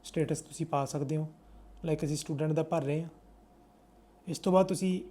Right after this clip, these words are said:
ਇਸ ਕੈਂਪ ਦੇ ਵਿੱਚ ਕਿਉਂ ਸ਼ਾਮਲ ਹੋਣਾ ਚਾਹੁੰਦੇ ਹੋ, ਸੋ ਇੱਥੇ ਤੁਸੀਂ ਮਲਟੀਪਲ ਆਪਸ਼ਨ ਆ ਜਿਹੜੀਆਂ ਸਿਲੈਕਟ ਕਰ ਸਕਦੇ ਹੋ। ਮੈਂ ਸਕਿੱਲ ਸਿੱਖ ਕੇ ਫਿਊਚਰ ਸੈੱਟ ਕਰਨਾ ਚਾਹੁੰਦਾ ਹਾਂ ਜਾਂ ਚਾਹੁੰਦੀ ਹਾਂ। ਹੋਰ ਵੀ ਜਿਹੜੀਆਂ ਆਪਸ਼ਨਾਂ ਨੇ ਸਾਰੀਆਂ, ਤੁਸੀਂ ਆਪਣੇ ਹਿਸਾਬ ਨਾਲ ਤੁਸੀਂ ਭਰ ਕੇ ਸਿਲੈਕਟ ਕਰ ਸਕਦੇ ਹੋ।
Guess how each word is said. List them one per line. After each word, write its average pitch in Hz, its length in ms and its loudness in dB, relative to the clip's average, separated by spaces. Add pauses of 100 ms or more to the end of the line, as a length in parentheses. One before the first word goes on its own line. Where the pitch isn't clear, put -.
ਇਸ 170 160 -2
ਕੈਂਪ 185 260 6
ਦੇ 202 100 8
ਵਿੱਚ 202 160 2
ਕਿਉਂ 208 240 4
ਸ਼ਾਮਲ 160 300 6
ਹੋਣਾ 147 160 4
ਚਾਹੁੰਦੇ 143 320 -2
ਹੋ, 120 60 -8 (920)
ਸੋ 160 180 0
ਇੱਥੇ 160 180 0
ਤੁਸੀਂ 165 340 0 (360)
ਮਲਟੀਪਲ 160 440 6
ਆਪਸ਼ਨ 156 240 2
ਆ 156 40 4
ਜਿਹੜੀਆਂ 156 200 4
ਸਿਲੈਕਟ 143 220 0
ਕਰ 143 160 -2
ਸਕਦੇ 143 300 0
ਹੋ। 175 80 -6 (460)
ਮੈਂ 156 100 4
ਸਕਿੱਲ 156 240 4
ਸਿੱਖ 156 200 0
ਕੇ 160 120 0
ਫਿਊਚਰ 151 280 0
ਸੈੱਟ 156 200 -2
ਕਰਨਾ 151 280 0
ਚਾਹੁੰਦਾ 151 300 0
ਹਾਂ 151 100 2
ਜਾਂ 147 100 2
ਚਾਹੁੰਦੀ 156 340 0
ਹਾਂ। 185 80 -6 (540)
ਹੋਰ 175 160 6
ਵੀ 185 80 4
ਜਿਹੜੀਆਂ 165 280 4
ਆਪਸ਼ਨਾਂ 156 280 0
ਨੇ 151 80 2
ਸਾਰੀਆਂ, 151 260 2
ਤੁਸੀਂ 156 220 0
ਆਪਣੇ 151 180 0
ਹਿਸਾਬ 147 280 0
ਨਾਲ 135 200 -6 (460)
ਤੁਸੀਂ 160 220 -2
ਭਰ 165 180 -2
ਕੇ 147 260 -6 (880)
ਸਿਲੈਕਟ 147 300 -2
ਕਰ 139 160 -2
ਸਕਦੇ 139 360 -4
ਹੋ। 170 60 -8